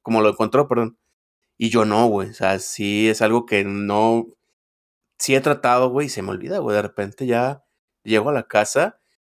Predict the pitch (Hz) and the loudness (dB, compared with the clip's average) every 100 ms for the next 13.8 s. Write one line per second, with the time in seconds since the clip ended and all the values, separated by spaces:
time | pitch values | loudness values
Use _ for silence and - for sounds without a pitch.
0 | _ _ 117 117 113 127 120 110 117 123 | _ _ -4 -2 0 2 4 4 4 4
1 | 123 110 113 - 117 117 160 131 123 127 | 4 2 -2 0 0 2 0 0 0 2
2 | 117 107 110 104 _ 107 107 104 120 - | 2 0 -6 -8 _ -2 -2 -2 -6 -4
3 | 101 - 110 120 117 - - - 170 170 | -6 -2 2 4 4 4 2 4 2 2
4 | 151 - - 196 180 - - 170 156 170 | -2 -2 0 0 -2 -6 -2 0 2 0
5 | - - 170 160 156 - 143 147 143 120 | 2 0 0 0 0 2 2 4 2 -4
6 | - - - - _ 131 127 127 117 113 | -10 -20 -20 -20 _ 0 2 0 0 -4
7 | 117 - 120 117 107 107 113 117 117 123 | -6 0 2 4 4 2 -2 -8 -12 -10
8 | 143 139 - 175 202 196 202 - - 190 | -10 -12 -10 -8 -6 -4 -4 -6 -4 0
9 | 175 175 185 190 185 185 185 196 190 - | 2 4 4 4 4 2 2 2 0 -2
10 | - - 147 165 190 175 - 170 170 151 | -12 -2 0 0 -2 -4 -2 -2 -4 -10
11 | _ _ _ _ _ - 120 123 117 - | _ _ _ _ _ 0 2 2 -2 -8
12 | 110 - 113 139 151 165 170 165 147 139 | -10 -4 -2 0 -2 0 0 0 0 0
13 | 143 - 180 180 175 - 139 | 0 -2 -2 -2 -4 0 0